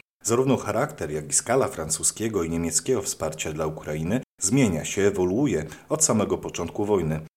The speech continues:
Jednak w polityce obu państw widać ograniczenia wynikające zarówno z polityki wewnętrznej, jak i chęci pozostawienia przestrzeni do negocjacji z Rosją.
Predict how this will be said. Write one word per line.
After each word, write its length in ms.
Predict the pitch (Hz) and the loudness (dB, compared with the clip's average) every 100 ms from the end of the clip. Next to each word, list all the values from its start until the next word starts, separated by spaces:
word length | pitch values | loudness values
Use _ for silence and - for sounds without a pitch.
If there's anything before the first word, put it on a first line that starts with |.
| _ - | _ -6
Jednak 260 | 95 95 - | -2 0 -2
w 40 | |
polityce 500 | - 139 - 92 95 | -2 -2 -2 0 0
obu 180 | 80 78 | 0 -2
państw 420 | 80 90 - - | -2 -2 -2 -2
widać 360 | 131 147 147 - | 0 0 0 -4
ograniczenia 600 | 107 113 107 113 139 90 | -4 0 2 2 2 0
wynikające 640 | 78 85 - 90 98 95 90 | -2 -4 -2 0 0 0 0
zarówno 520 | 95 104 131 78 76 | 2 2 2 -2 -6
z 120 | 78 - | -8 -4
polityki 460 | 95 87 98 - | -4 -4 -6 -6
wewnętrznej, 600 | 82 80 98 139 - 120 - _ - | -6 -2 0 0 0 -2 -2 _ -6
jak 160 | 113 | -4
i 40 | 107 | -4
chęci 400 | - 123 131 117 | -2 -2 -2 -4
pozostawienia 760 | 120 123 143 - 131 143 95 | 0 2 2 4 2 2 2
przestrzeni 560 | 76 - 85 - 110 135 | 0 -2 -2 2 2 4
do 100 | 120 | 2
negocjacji 600 | 95 82 80 - 85 - | 2 0 0 0 0 0
z 60 | 113 | 0
Rosją. 440 | 113 90 - 73 | 2 2 0 -4